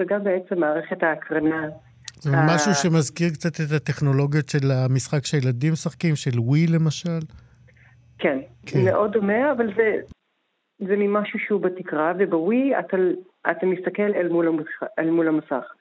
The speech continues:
Speaker 2: מהמם.
Speaker 1: כאן זה מוקרן, ואנחנו יודעים להקרין על, אה, שולחנות הכי פשוטים, חלקים שיש לך, או על רצפה או על קיר, ואז אתה נוגע, בכל מקום שאתה נוגע בו יש תנועה.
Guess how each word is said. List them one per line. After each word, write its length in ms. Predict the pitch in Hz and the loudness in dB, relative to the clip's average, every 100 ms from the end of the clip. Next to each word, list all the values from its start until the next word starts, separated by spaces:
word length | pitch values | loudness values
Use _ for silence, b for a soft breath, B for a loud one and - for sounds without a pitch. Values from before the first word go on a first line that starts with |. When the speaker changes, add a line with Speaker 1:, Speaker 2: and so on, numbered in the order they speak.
| B | B
Speaker 2:
מהמם. 320 | 147 117 120 | 0 2 2
Speaker 1:
כאן 200 | 254 254 247 | 2 2 2
זה 60 | |
מוקרן, 600 | 214 175 - 208 214 220 214 180 | 0 0 0 0 2 0 0 0
ואנחנו 360 | 180 185 190 | 0 0 0
יודעים 240 | 175 196 190 | 0 2 2
להקרין 480 | 185 190 190 190 | 0 0 0 2
על, 600 | - 175 170 165 165 170 170 - B B B - | 0 0 0 2 0 0 -4 -10 B B B -2
אה, 580 | 175 165 160 160 160 156 - - | 0 2 2 2 2 0 -4 -4
שולחנות 640 | 180 - 175 185 214 - - | -4 -2 0 0 0 -4 -10
הכי 260 | - - 247 | -6 -2 -2
פשוטים, 460 | - 226 220 214 | -4 -4 -2 -2
חלקים 500 | - 180 175 175 190 | -2 -2 -2 0 -2
שיש 400 | 190 170 180 180 | 0 0 0 -2
לך, 180 | 175 180 175 175 B B - | -6 -2 -4 -4 B B -2
או 140 | 196 | 0
על 100 | 190 | 2
רצפה 460 | 170 165 - 202 196 | 0 -4 -2 0 2
או 180 | - 180 | 2 2
על 120 | 175 | 0
קיר, 360 | 175 147 160 190 B B B 160 | 0 0 0 -2 B B B -4
ואז 280 | - 262 269 - 190 | 0 0 0 0 0
אתה 160 | 190 | 2
נוגע, 580 | 175 160 220 254 254 254 240 175 | 2 2 2 2 0 0 -4 -4
בכל 280 | 170 254 | -2 0
מקום 220 | 254 262 254 | 0 0 2
שאתה 240 | 247 233 | 0 0
נוגע 260 | 208 233 240 | 2 2 2
בו 120 | 202 | 2
יש 220 | 190 - | 0 -2
תנועה. 280 | 202 180 147 | 0 2 0